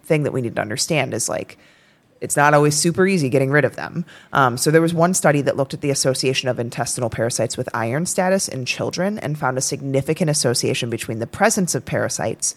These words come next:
and low serum iron. Those infected with parasites had a mean serum iron of twenty-four,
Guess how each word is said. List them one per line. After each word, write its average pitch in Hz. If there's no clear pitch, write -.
and 131
low 120
serum 113
iron. 117
Those 160
infected 180
with 151
parasites 147
had 131
a -
mean 143
serum 131
iron 123
of 107
twenty-four, -